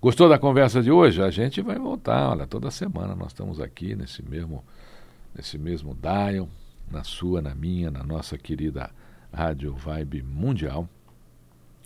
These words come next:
Então nós estaremos sempre aqui com você, tá bom? Eu quero lembrar a você da promoção do best-seller internacional A Semente de Deus, o livro que tem mudado vidas.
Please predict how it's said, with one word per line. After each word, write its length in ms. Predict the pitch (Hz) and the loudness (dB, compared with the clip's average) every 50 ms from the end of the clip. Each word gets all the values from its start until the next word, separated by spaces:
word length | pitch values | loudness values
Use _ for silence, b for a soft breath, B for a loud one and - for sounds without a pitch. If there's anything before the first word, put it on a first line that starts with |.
| - B B B B B B | -20 B B B B B B
Então 260 | 80 76 - 85 85 | -8 -8 -6 -4 -4
nós 180 | 87 85 85 - | -2 -2 -4 -4
estaremos 440 | - - 87 82 90 87 80 - - | -6 -6 -4 -2 -2 -4 -4 -6 -6
sempre 280 | - 123 123 - - | -4 -6 -4 -4 -6
aqui 200 | - - - 87 | -8 -6 -8 -10
com 140 | - - 85 | -10 -8 -6
você, 400 | 82 76 73 - - - 67 - - - - - - | -6 -6 -6 -8 -10 -10 -12 -12 -12 -18 -20 -20 -20
tá 80 | - | -18
bom? 260 | - - - 127 131 123 B B B B B B B | -12 -8 -6 -6 -6 -6 B B B B B B B
Eu 100 | 95 95 | -6 -4
quero 240 | - - 107 98 98 | -2 -2 0 0 0
lembrar 440 | 92 92 90 82 80 85 85 85 82 | 0 -2 -2 -2 -2 -2 -4 -4 -4
a 40 | 76 | -6
você 320 | 71 71 - - - 90 | -6 -8 -8 -6 -6 -6
da 140 | 82 90 85 | -4 -6 -6
promoção 600 | - 98 104 95 82 71 - - - 98 92 90 | -6 -4 -4 -4 -4 -6 -8 -8 -6 -4 -4 -4
do 100 | 78 71 | -4 -6
best-seller 680 | 62 90 78 - - - - - 80 78 76 71 71 | -6 -6 -6 -8 -8 -12 -10 -8 -6 -6 -4 -4 -4
internacional 880 | 87 95 90 - 87 78 - 76 78 76 - - 62 65 - 82 85 78 | -4 -6 -6 -4 -6 -6 -4 -6 -8 -8 -8 -8 -8 -8 -8 -8 -8 -8
A 40 | 76 | -10
Semente 500 | - - 131 131 71 90 90 - - - | -10 -10 -10 -6 -6 -6 -6 -6 -8 -10
de 120 | - - | -10 -10
Deus, 340 | - - - - - - - | -10 -12 -14 -16 -16 -16 -14
o 60 | - | -12
livro 280 | - - 85 85 73 - | -8 -6 -6 -6 -6 -8
que 100 | - - | -16 -16
tem 160 | - - 82 | -10 -8 -8
mudado 440 | 76 71 65 64 73 73 69 65 64 | -6 -6 -8 -8 -10 -10 -10 -12 -12
vidas. 520 | 62 69 71 71 - - - - - - | -12 -10 -10 -10 -10 -10 -14 -14 -16 -18